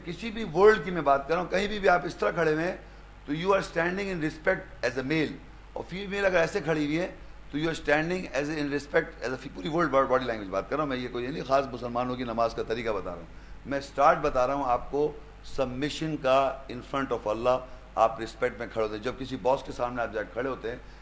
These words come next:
یا کوئی آپ نے دیکھا ہوگا جب وہ، یہ بڑے بڑے جو بڑے بڑے لوگ ہیں جب آ رہے ہوتے ہیں تو سب ان کے لیے سامنے اس کے ادب میں ایک، اس میں جو president صاحب ہاتھ ملانے آ رہے ہیں تو سب ایسے کھڑے ہوتے ہیں، زیادہ تر آپ دیکھیں ایسے کھڑے ہوتے ہیں یا ایسے کھڑے ہوتے ہیں۔ تو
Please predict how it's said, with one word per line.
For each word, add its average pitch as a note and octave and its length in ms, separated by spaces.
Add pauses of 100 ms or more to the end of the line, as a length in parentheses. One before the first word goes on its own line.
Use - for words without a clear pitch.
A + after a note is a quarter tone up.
(140)
یا A#2+ 140
کوئی B2+ 120
آپ A#2 160
نے A#2 60
دیکھا A#2 220
ہوگا C3 200
جب A#2+ 200
وہ، A#2 120 (500)
یہ A2 80
بڑے B2 220
بڑے B2 240 (760)
جو G2 260 (440)
بڑے A#2 160
بڑے A#2 200
لوگ A#2 260
ہیں A#2+ 80
جب A2 140
آ A2+ 140
رہے C3 60
ہوتے G#2 220
ہیں A2+ 60 (340)
تو - 80
سب B2 280
ان B2+ 80
کے B2 140
لیے B2+ 320
سامنے A2+ 300 (140)
اس B2 160
کے A2+ 60
ادب A#2 220
میں A#2+ 80 (160)
ایک، A2 120 (500)
اس G2+ 160
میں A#2+ 160
جو A#2 120 (600)
president A#2 320
صاحب A#2+ 220
ہاتھ A2 180
ملانے A2+ 260
آ G#2+ 140
رہے A2 80
ہیں B2 60 (300)
تو A2 80
سب B2 180
ایسے A2+ 200
کھڑے G2 140
ہوتے F#2+ 120
ہیں، G2 60
زیادہ A#2 160
تر C3 80
آپ A2 160
دیکھیں A2+ 180
ایسے A#2 180
کھڑے C#3+ 120
ہوتے C#3 160
ہیں B2+ 60
یا G#2+ 60
ایسے - 200
کھڑے G#2+ 120
ہوتے F#2+ 180
ہیں۔ F#2 80 (760)
تو - 80